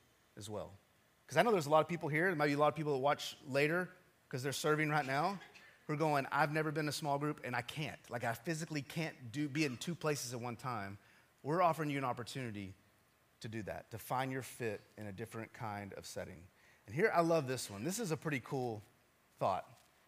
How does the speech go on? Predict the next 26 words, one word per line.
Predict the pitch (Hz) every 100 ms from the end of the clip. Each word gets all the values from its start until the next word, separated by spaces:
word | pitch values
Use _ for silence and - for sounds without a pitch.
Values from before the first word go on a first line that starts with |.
| _ -
This | 220
is | 196
a |
bonus | 143 123 160 151 120 -
benefit. | 117 120 104 - 82 - _ _ _ _ _ _
It | 135
leaves | 160 254 190
a |
legacy | 139 139 143 - 135
for | -
your | 107 95
kids, | - 98 - - - _ _ _ _ _ _ _ _ -
you | 117
know? | 135 208 - _ _ _ _ _ _ _ _ _ _ _ _ -
'Cause | 175
here's | 247
the | 185
deal, | 180
your | 247
kids | - 220 175
are | 160
watching | 123 131 - 113 95
you, | 95 92 _ _ _ _ _ _ _
and | 135
they're | 185 240
asking | 127 143 139 - 110 90